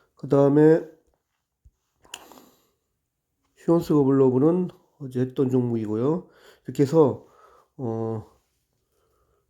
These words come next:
두 종목 추가해드리고 나머지 종목들은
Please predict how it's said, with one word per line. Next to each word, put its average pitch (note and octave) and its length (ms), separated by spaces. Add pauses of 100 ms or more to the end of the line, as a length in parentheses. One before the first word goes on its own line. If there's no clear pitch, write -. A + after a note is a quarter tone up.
(120)
두 C#3 140
종목 C#3 840
추가해드리고 D3+ 680
나머지 C3 840
종목들은 C3+ 800